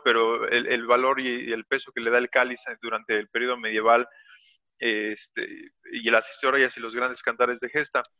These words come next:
Sin embargo, creo que con el tiempo que llevamos, preferiría ir cerrando este episodio con el otro punto del que hablaste, Pablo, y que también Leo mencionó,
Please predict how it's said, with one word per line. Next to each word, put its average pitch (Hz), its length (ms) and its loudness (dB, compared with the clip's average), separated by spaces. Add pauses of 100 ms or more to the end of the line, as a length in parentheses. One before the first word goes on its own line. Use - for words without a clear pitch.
(800)
Sin 151 160 -4
embargo, 160 340 6
creo 165 140 -2
que 165 360 2
con 123 160 -2
el 120 80 -2
tiempo 147 280 -6
que 135 120 -6
llevamos, 127 580 0 (360)
preferiría 131 600 4
ir 147 140 2
cerrando 143 420 0
este 139 160 -10
episodio 135 480 -4
con 120 140 -6
el 120 100 -4
otro 131 240 -8
punto 135 220 -8
del 120 120 -4
que 110 120 0
hablaste, 120 400 0
Pablo, 135 320 2
y 127 60 -8
que 117 120 -6
también 117 300 -8
Leo 123 200 -2
mencionó, 123 680 -2